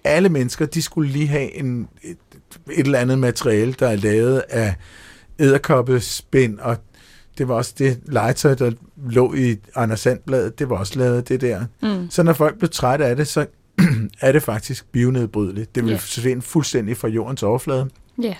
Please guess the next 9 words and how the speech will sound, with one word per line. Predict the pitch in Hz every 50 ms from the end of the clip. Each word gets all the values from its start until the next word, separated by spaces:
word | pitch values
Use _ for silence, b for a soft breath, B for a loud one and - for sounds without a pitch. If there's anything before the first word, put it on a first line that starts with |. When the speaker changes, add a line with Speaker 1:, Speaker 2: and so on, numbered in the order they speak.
| - -
Speaker 1:
og | 139 113
gå | - 123
ind | 117 110 120
i | 127
det | 113 123 120
helt | 117 127 110 -
almindelige | 113 117 113 113 107 - 113 123 117 113 107 104 - - B B B B B B B
økologiske, | 127 104 - 107 101 104 101 101 110 104 - - - 117 113 107 101 95 85 B B B B B B B B B -
øh, | 139 113 107 101 95 90 87 82